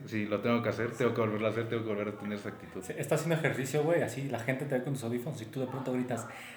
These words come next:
Speaker 2: "Dímelo, Bad Bunny", ¿no? Lo gritas, güey, así con, así, "Dímelo".
Speaker 1: Exactamente.
Speaker 2: Y todos de, "¿Qué pedo con Iván? ¿Qué está pasando?".
Speaker 1: <laughs>
Speaker 2: Ajá.
Speaker 1: No, sí,
Speaker 2: Sí,
Speaker 1: es
Speaker 2: güey.
Speaker 1: así,
Speaker 2: Gran canción, güey.
Speaker 1: una, sí.
Speaker 2: Buenísima.
Speaker 1: Este, otra, por el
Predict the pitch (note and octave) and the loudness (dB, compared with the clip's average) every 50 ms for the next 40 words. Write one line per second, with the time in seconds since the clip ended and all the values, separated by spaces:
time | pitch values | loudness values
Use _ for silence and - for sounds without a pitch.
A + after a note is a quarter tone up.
0 | - D3+ D3 F#3 F#3 F#3+ E3+ D3+ D#3 - - D3 E3+ F#3 G3+ G3+ G#3 F3+ C#3+ - | 0 6 8 10 12 12 12 12 12 12 12 12 12 12 12 12 12 8 6 4
1 | - - - - - - - C#3+ C#3 D#3 - - D3 C#3 C#3+ D3 D#3+ D#3 D3+ D3+ | 0 -6 -10 -16 -18 -6 2 4 4 4 6 6 6 8 8 8 8 10 10 10
2 | C#3 C3 B2+ B2+ B2 - - D3 C#3+ - C#3 C3 B2+ B2+ B2+ - D3+ D3 C#3+ - | 10 10 8 6 6 4 2 -2 -2 -2 -2 -2 -2 -4 -4 -4 -6 -6 -6 -8
3 | - - - C#3+ B3 B3 D4+ D4 C#4 - A3+ G3+ F3 D3 C#3+ C#3 C#3 D3 C#3 - | -12 -12 -2 4 6 12 12 12 12 12 12 12 12 12 12 12 10 8 8 6
4 | B2 A#2+ A#2 A#2 - C3 B2+ - D#3+ - - A3 B3 C4 B3+ - F#3 F#3 F3+ G3 | 6 6 6 4 0 0 -4 -4 -6 -4 -2 0 0 0 0 -2 -4 -4 -2 0
5 | A3 A#3+ - - - - - C#3 A2 - - G#3 A#3+ - C#3 A2 - - - - | 0 2 2 2 2 4 4 4 4 4 2 2 0 0 0 0 -2 -4 -8 -10
6 | - - - C#3 A3+ C4 C#4 B3+ G3 F3+ - B2+ C3+ C#3+ C#3 C#3+ C#3 C3 C3 C3+ | -12 -4 0 2 2 2 2 2 0 2 4 6 6 8 8 8 6 6 6 4
7 | C3 C#3 C3+ C3+ - D3+ C#3 - C3 C3 C3 D3+ - E3 C3 A#2+ - - B2+ B2 | 4 6 4 6 6 6 6 6 4 6 8 8 8 8 6 4 2 0 -2 0
8 | A2 A2 B2 B2+ A#2 G2+ F#2+ F2+ - A2 A2+ B2 B2+ A#2+ - - A#2+ A2 G#2+ G#2 | 0 2 2 2 2 2 0 0 0 0 0 0 0 -2 -4 -6 -6 -8 -8 -8
9 | G#2 - - - G#2+ G#2+ G#2+ G#2 G#2+ - - - - A2+ A2 G#2+ G#2+ G#2+ A2 A2+ | -10 -12 -8 -2 2 2 2 2 0 -4 -6 -2 2 4 4 4 6 4 4 4
10 | A#2+ C3+ C3 - D3+ D#3+ E3 F3 F3 E3+ - - - - - - - - B2+ A#2+ | 4 4 4 6 6 8 8 8 6 2 0 -4 -10 -12 -12 -8 6 6 10 10
11 | A#2+ A2+ | 10 8